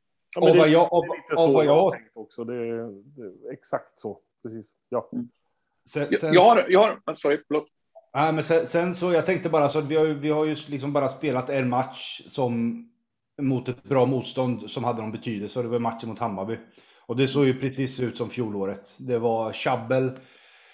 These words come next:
Speaker 2: tjabbel i backlinjen och släppte in enkla mål, och vi gjorde självmål, och vi, eh, ja, det var liksom bara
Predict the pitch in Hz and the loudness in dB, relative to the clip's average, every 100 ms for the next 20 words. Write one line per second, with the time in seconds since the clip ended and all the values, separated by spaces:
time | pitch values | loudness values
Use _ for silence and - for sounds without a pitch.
0 | _ _ - 170 170 170 - 160 147 151 | _ _ 2 4 4 4 2 0 2 2
1 | 151 147 160 156 156 143 147 139 147 147 | 0 -2 -4 -4 0 0 0 -2 -2 0
2 | 143 143 135 135 139 139 156 139 127 135 | 0 0 0 -2 -4 -2 0 0 0 0
3 | 139 135 123 131 131 127 123 123 120 127 | 0 0 0 0 0 0 0 0 -2 -2
4 | 131 127 123 127 120 120 127 117 107 101 | -2 -2 0 0 0 -4 -4 -4 -4 -6